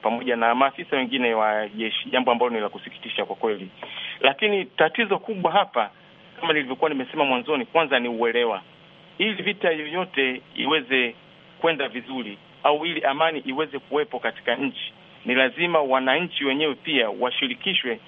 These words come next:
na waweze kukubaliana kutoa support katika, katika majeshi yanayolinda amani.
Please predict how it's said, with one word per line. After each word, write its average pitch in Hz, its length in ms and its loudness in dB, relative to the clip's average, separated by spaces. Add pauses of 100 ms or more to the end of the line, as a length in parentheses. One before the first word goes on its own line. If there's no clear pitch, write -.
(200)
na 123 120 4
waweze 143 320 2
kukubaliana 127 640 0
kutoa 143 360 -4
support 123 320 -4
katika, 120 420 -2 (420)
katika 117 420 4
majeshi 120 540 2
yanayolinda 120 500 2
amani. 107 360 0